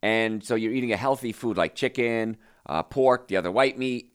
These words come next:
These meats are a major source of omega-six fatty acids as well, as well as saturated fats. So another reason not to eat animal products. But if you do eat animal products, I wanna make sure they're organic only.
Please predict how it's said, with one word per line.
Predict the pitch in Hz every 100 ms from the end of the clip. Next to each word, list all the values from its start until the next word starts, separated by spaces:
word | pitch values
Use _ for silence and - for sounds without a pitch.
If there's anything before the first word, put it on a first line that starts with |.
| _ _ _ _ _ _ _ _ _ _ _ _ _ _
These | 135 170 151
meats | 127 123
are | - 101
a |
major | 101 107 123 127 123
source | - 104 98
of | 98
omega-six | 92 104 107 - 104 -
fatty | 98 90 87
acids | 85 - 76
as | 80
well, | 104 135 110
as | - 92
well | 127 160
as | 120
saturated | - 90 - 82 69
fats. | 80 - - - _ _ _ _ _ _ _
So | - 120 120 -
another | 135 147 160 170 185 208 196
reason | 135 95 - - _ _ _ _ _ _ _ _ _
not | 104 127
to | 127
eat | 107 107
animal | 107 90
products. | - 82 73
But | - 190
if | 196
you |
do | 185 226 277
eat | 254
animal | 127 98 73
products, | - 65 - _ - _ _ _ _ _ _ _ -
I |
wanna | 98 117 147
make | 156
sure | - 120
they're | 110 101
organic | 95 90 95 95 95 92
only. | 82 62 50